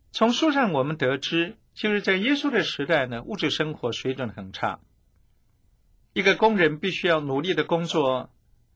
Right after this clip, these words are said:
一个礼拜才能够吃到一次肉。而且当时的所谓的饥渴慕义呢，使得那个饥和渴并不是像我们普通肚子饿的吃一碗饭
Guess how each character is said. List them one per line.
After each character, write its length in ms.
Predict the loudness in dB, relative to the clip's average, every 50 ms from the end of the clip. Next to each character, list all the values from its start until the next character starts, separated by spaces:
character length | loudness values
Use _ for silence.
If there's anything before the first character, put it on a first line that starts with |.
| _ _
一 100 | 0 2
个 100 | 2 2
礼 120 | 0 0
拜 200 | 2 2 2 2
才 140 | 0 -2 -6
能 100 | -6 -4
够 100 | -4 -4
吃 260 | -2 -2 -4 -2 0
到 160 | 0 0 -2
一 80 | -2 -6
次 200 | -8 -8 -8 -6
肉。 300 | -4 -4 -4 -6 -8 _ _ _ _ _ _ _ _ _ _ -20 -20 -20 -20 -20 -20 -20 -20 _ -8 _
而 100 | 0 2
且 160 | 4 4 2
当 300 | 4 4 2 2 4 2
时 220 | 0 2 2 0 0
的 100 | 0 0
所 160 | 2 2 4
谓 120 | 4 4
的 140 | 2 2 2
饥 220 | 0 0 -2 -4 -2
渴 180 | -2 -4 -4
慕 180 | -4 -4 -6 -6
义 200 | -6 -6 -6 -6
呢， 160 | -8 -10 -12 -16 -20 _ _ _ _ _ _ _ _
使 240 | -10 -2 0 2 4
得 100 | 4 2
那 120 | 2 2 0
个 100 | 0 -2
饥 280 | -2 -4 -4 -4 -4
和 180 | -2 -2 -2 -4
渴 380 | -4 -6 -8 -10 -10 -10 -12 -20 _ _ -20 _ _ _ _ _ _ _ 0
并 180 | 2 2 2
不 80 | 2 2
是 140 | 0 0 2
像 180 | 2 2 4
我 80 | 4 2
们 80 | 2 0
普 120 | -2 -2
通 180 | 0 0 -2 -2
肚 180 | -2 -2 -2
子 120 | 0 0 2
饿 140 | 2 2 2
的 100 | 2 2
吃 180 | 0 0 0
一 40 | 2
碗 180 | 2 2 0 0
饭 280 | 0 2 2 2 -2